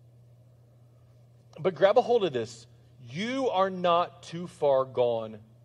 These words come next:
for God. That's not what this verse is saying. Don't misread this verse.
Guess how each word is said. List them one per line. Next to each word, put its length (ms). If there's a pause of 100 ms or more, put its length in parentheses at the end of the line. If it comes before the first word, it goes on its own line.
(240)
for 80
God. 340 (800)
That's 260
not 300
what 160
this 200
verse 440
is 160
saying. 400
Don't 300 (240)
misread 1000 (140)
this 260
verse. 840